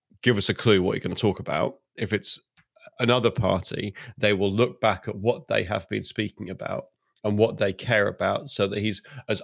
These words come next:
armed as possible, not just for Keir Starmer. So they'll have different people, have people working on what Keir Starmer's gonna say, but they'll also have people working on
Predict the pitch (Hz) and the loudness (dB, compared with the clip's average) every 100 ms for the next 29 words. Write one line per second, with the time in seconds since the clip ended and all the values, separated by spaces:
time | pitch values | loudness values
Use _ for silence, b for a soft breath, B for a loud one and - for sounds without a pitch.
0 | - 127 113 104 101 101 - 131 - 98 | 2 4 4 2 -2 -8 -8 -6 -6 -6
1 | - 90 107 _ _ b b 104 131 - | -10 -12 -14 _ _ b b 2 4 4
2 | 117 - 131 107 - - - 107 98 - | 0 2 4 4 -2 -8 -6 -4 -4 -6
3 | - - - 104 - _ b b _ - | -6 -6 -8 -12 -14 _ b b _ -2
4 | 117 104 98 101 - 143 - 104 - 107 | 2 2 2 -2 0 0 2 -2 0 0
5 | 101 92 95 - 143 104 98 104 101 101 | 0 -2 -2 2 2 2 4 4 2 0
6 | 90 90 92 - - 98 - 113 104 - | 0 -2 -4 -6 -6 -4 2 2 2 -4
7 | - - - - - b b - 101 104 | -8 -6 -4 -6 -6 b b -4 2 6
8 | 110 110 - 92 92 - 98 - 87 95 | 6 6 2 -2 -2 -2 -2 -2 0 0
9 | 92 - 92 92 92 92 87 | 0 -2 -4 -4 -2 -2 -4